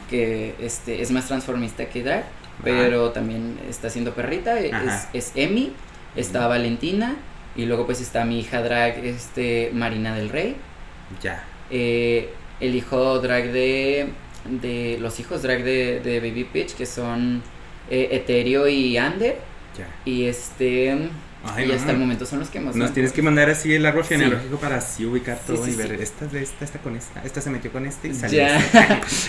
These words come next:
Speaker 2: <laughs> Ya.
Speaker 1: Pero un besote a toda mi familia drag.
Speaker 2: Besote a las DAO. Les mandamos un besote y espero tener, espero tenerlas pronto en el podcast, ¿eh?
Speaker 1: ¿Será?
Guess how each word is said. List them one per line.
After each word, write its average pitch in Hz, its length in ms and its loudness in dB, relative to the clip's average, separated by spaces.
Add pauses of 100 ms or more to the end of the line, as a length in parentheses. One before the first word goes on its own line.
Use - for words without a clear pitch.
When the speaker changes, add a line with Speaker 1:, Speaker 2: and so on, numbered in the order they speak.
(120)
Speaker 2:
<laughs> 120 220 6
Ya. 143 120 10
Speaker 1:
Pero 156 200 12
un 165 40 4
besote 185 320 6
a 196 60 2
toda 190 160 8
mi 190 60 0
familia 139 340 4
drag. - 160 4 (100)
Speaker 2:
Besote 117 440 0
a 123 40 6
las 127 180 4
DAO. 110 220 2 (320)
Les 120 120 0
mandamos 120 280 0
un 139 160 2
besote 151 380 2
y 175 140 2 (200)
espero 120 320 2
tener, 127 300 0
espero 107 240 -8
tenerlas 107 320 -8
pronto 110 300 -8
en 120 60 -6
el 113 60 -8
podcast, - 500 -12
¿eh? - 40 -6
Speaker 1:
¿Será? 104 240 -2